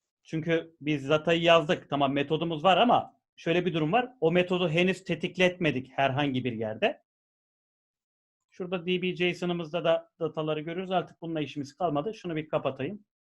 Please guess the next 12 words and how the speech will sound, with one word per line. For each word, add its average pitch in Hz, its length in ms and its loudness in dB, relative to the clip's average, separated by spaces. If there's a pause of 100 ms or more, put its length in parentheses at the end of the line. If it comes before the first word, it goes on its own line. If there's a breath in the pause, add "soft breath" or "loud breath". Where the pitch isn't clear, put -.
(1000)
Şimdi 208 400 2
bunu 165 420 -2
da 254 200 2
kullanabilmek 254 680 2
için - 420 -4 (1300)
component 247 640 2
did 247 240 0
mount 220 480 4 (720)
yani 175 360 2
komponent 208 640 2
yüklendikten 185 840 -2
sonra 175 680 -2